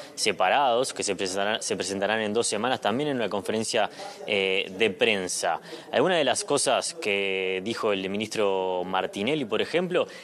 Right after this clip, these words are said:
es que este año hubo ciento ochenta homicidios, como lo adelantamos hace minutos. Esa cifra representa un aumento respecto al mismo periodo de dos mil diecinueve,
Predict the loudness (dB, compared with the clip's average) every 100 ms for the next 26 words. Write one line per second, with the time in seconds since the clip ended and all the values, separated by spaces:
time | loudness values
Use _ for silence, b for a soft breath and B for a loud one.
0 | B -6 -2 2 2 4 2 4 2 0
1 | -2 B B 0 2 2 0 -2 0 0
2 | 0 0 0 0 2 2 0 0 0 0
3 | 0 2 2 2 -2 B B -8 -4 -2
4 | 0 0 0 0 4 4 2 B B B
5 | -6 0 0 0 0 4 4 4 2 0
6 | -2 0 0 0 2 0 2 0 0 -2
7 | -4 0 2 2 B B 0 0 2 0
8 | 0 2 2 2 2 2 0 0 -2 -2
9 | -4 -2 0 2 2 0